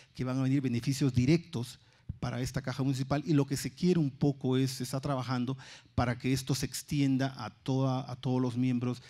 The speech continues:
de la federación. Entonces, un tema que lo estamos trabajando, me han pedido que guarde algunos datos, lo estoy haciendo, pero es importante saber de que muchas, eh, y muchas experiencias que recién se van a dar en el Perú ya se han dado, y por ejemplo el bid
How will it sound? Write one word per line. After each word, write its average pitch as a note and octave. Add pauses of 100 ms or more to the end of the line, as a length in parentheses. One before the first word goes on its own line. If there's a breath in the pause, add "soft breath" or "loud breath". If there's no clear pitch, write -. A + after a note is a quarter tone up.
(140)
de B2+
la B2
federación. A2+ (240 loud breath)
Entonces, -
un D3+
tema E3
que C3+
lo C3
estamos D3
trabajando, C#3+
me C3
han C3
pedido C3+
que B2
guarde B2+
algunos B2
datos, C#3+ (360 loud breath)
lo A2
estoy A#2+
haciendo, C3+ (300 loud breath)
pero D#3
es E3
importante E3
saber D#3
de D3+
que B2+ (920)
muchas, D#3+
eh, B2+
y C3
muchas D#3
experiencias C#3
que A#2+
recién D#3
se -
van B2+
a B2+
dar C3
en B2+
el A#2+
Perú B2 (320 loud breath)
ya C3
se C3
han B2
dado, B2+
y A2+
por B2+
ejemplo D#3
el B2+
bid E3+